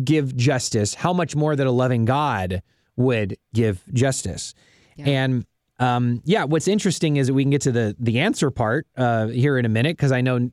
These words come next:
Speaker 1: that not everybody feels that their prayers are heard at any given specific time.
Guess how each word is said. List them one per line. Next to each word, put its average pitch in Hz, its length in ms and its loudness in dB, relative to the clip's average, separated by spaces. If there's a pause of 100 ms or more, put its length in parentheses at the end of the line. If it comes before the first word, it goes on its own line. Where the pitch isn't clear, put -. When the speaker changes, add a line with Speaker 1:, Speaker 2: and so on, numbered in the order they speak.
Speaker 1:
that 117 200 -8 (300)
not 131 180 2
everybody 123 300 2
feels 123 300 0
that 123 160 -2
their 117 180 2
prayers 120 480 0
are 107 120 0
heard 123 380 0
at 123 100 0
any 117 200 0
given 113 440 0
specific 107 380 -2
time. 117 440 0